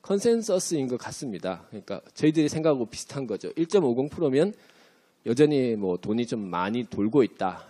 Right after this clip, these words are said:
이렇게 생각하는 게 맞는 표현이고요. 그거를 이제 뭐 지수 같은 걸 만들어서 보-, 봐도 완화적이라고 보고 있고 실제로 저희들이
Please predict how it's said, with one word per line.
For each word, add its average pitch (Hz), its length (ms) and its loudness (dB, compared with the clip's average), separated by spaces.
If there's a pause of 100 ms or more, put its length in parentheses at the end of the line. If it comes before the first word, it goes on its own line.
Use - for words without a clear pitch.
이렇게 147 280 -4
생각하는 131 500 -6
게 98 380 -2
맞는 101 380 -6 (240)
표현이고요. 131 560 0
그거를 151 340 4
이제 123 420 2
뭐 104 320 0
지수 180 340 -2
같은 190 240 -2
걸 156 120 2
만들어서 131 460 0
보-, 156 280 0
봐도 120 560 2 (960)
완화적이라고 120 1000 -2
보고 135 300 2
있고 165 420 -4 (320)
실제로 202 380 6
저희들이 175 480 4